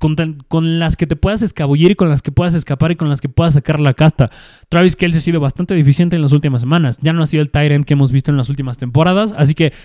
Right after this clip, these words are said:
claro que lo va a buscar, claro que va a tener los targets, claro que no dudo que también pueda ser el líder en targets,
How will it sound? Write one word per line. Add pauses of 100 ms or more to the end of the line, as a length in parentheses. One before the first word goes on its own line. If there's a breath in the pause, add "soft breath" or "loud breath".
(160 loud breath)
claro
que
lo
va
a
buscar,
claro
que
va
a
tener
los
targets,
claro
que
no
dudo
que
también
pueda
ser
el
líder
en
targets,